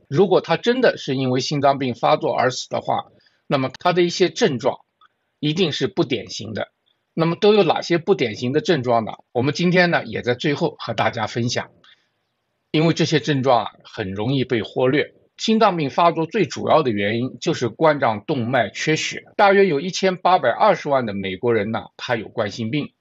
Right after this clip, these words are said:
其中呢，每年三十六万多人呢，会死于冠心病。而且冠心病呢，基本上啊，不分男女，不分种族，大家都会受到影响。在某种意义上讲，女性受到的影响更大一些。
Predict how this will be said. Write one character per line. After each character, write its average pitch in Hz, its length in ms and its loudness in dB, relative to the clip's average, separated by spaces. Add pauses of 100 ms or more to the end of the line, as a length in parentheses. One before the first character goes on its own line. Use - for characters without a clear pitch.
(220)
其 - 180 -6
中 170 160 2
呢， 160 100 2
每 117 240 -2
年 120 300 -2
三 180 240 2
十 185 100 -2
六 190 140 2
万 117 220 0
多 104 160 -4
人 95 120 -6
呢， 98 120 -8
会 113 100 -6
死 - 240 -8
于 101 120 -8
冠 98 240 -8
心 98 200 -8
病。 - 200 -10 (260)
而 151 120 4
且 147 160 -4
冠 165 220 0
心 170 180 -2
病 175 180 -4
呢， 113 140 -2
基 160 220 -4
本 120 180 -2
上 117 160 -4
啊， 107 240 -10
不 139 80 -8
分 143 220 -6
男 123 260 0
女， 92 220 -12
不 135 80 -6
分 127 240 -4
种 90 200 -8
族， 101 360 -8
大 120 140 -2
家 107 160 -2
都 123 180 -6
会 123 120 -4
受 131 200 -4
到 101 160 -2
影 92 220 -8
响。 - 240 -6 (400)
在 156 120 2
某 139 220 0
种 135 180 -2
意 127 60 -4
义 139 60 -4
上 120 240 -2
讲， 101 260 -8
女 101 200 -10
性 160 200 -4
受 139 180 -2
到 120 140 0
的 101 120 -6
影 117 180 -6
响 92 200 -10
更 107 160 -8
大 117 240 -2
一 90 60 -16
些。 - 260 -10